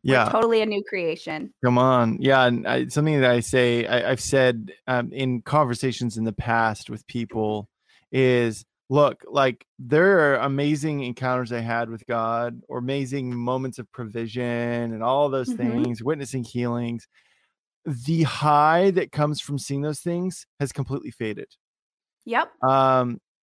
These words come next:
Speaker 2: but
Speaker 1: Yep.
Speaker 2: I, so I always say the most powerful thing is to see a life transformed.
Speaker 1: Yes.
Speaker 2: That to me is more powerful, to see,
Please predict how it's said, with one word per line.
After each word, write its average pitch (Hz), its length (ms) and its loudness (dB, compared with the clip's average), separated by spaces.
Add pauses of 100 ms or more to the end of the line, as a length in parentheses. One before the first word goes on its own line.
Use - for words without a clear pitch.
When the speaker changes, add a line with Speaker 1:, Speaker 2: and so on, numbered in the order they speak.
(540)
Speaker 2:
but 147 260 4
Speaker 1:
Yep. - 280 -8
Speaker 2:
I, 139 240 -6
so 160 180 2
I 165 80 6
always 185 200 4
say 170 180 2
the 135 120 -2
most 151 460 -2
powerful 180 680 0
thing 151 500 -6
is 139 280 -10
to 127 140 -8
see 156 680 -8 (840)
a 143 100 4
life 135 480 -4
transformed. 120 960 -12 (640)
Speaker 1:
Yes. 202 560 -8
Speaker 2:
That 175 320 2
to 185 120 -4
me 180 180 0
is 135 140 -6
more 143 180 -4
powerful, 127 720 -4
to 139 120 -4
see, 160 440 -4